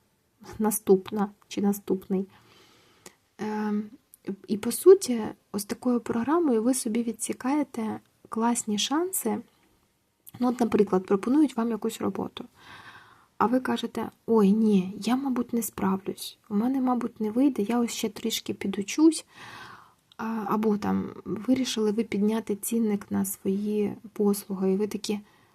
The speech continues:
"Та ні, ось я підніму ці ціни на ці послуги, лю-, е, від мене повідмовляються навіть ті клієнти, які вже є. Ні, не буду.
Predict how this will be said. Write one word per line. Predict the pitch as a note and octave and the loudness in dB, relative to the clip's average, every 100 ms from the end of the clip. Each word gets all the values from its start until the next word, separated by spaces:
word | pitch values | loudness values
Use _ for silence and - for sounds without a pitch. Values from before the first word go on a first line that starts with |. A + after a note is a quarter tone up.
| _ _ _ _ _ - - _ | _ _ _ _ _ -20 -20 _
"Та | G#3+ | -2
ні, | A3+ G3 | 4 4
ось | F3+ - | 2 0
я | |
підніму | G3+ G#3 G#3+ A3+ C#4+ | -2 0 0 2 2
ці | D#4+ G#3 F#3+ G3 - - | 0 0 0 -2 -8 -20
ціни | - - G#3 G3 | -8 0 4 6
на | F#3 | 4
ці | F#3+ F#3+ | -2 -10
послуги, | - F#3 F#3+ F#3+ F#3+ | -6 -6 -4 -2 -2
лю-, | G3+ - | -2 -4
е, | - - G3 - | -6 -6 -14 -4
від | G3+ | 0
мене | A3+ B3+ | 4 4
повідмовляються | B3+ G#3+ G#3 G#3+ G3+ B3 B3+ A3 | 2 0 0 0 2 2 0 0
навіть | G#3 G3+ G3 | 2 2 -2
ті | G#3 | -4
клієнти, | G3+ G3 B3+ C#4 G#3 | 2 2 2 0 -2
які | G3 F#3+ | -4 -4
вже | A3 G#3 | -4 2
є. | F#3+ F#3 | 2 2
Ні, | F3 F#3+ G3 | 4 6 8
не | F#3+ | 6
буду. | G3+ G3 F#3+ | 4 0 -2